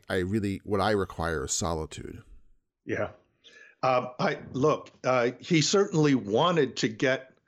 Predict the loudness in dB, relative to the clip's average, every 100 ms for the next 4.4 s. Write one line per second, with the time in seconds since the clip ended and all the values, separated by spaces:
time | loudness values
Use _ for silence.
0 | _ _ _ -2 -2 -2 0 2 0 -2
1 | -2 -2 -6 -8 -2 0 0 -2 -4 -2
2 | 0 0 0 -2 2 2 2 0 -2 -4
3 | -2 0 0 0 0 0 0 2 2 2
4 | 0 0 -2 -4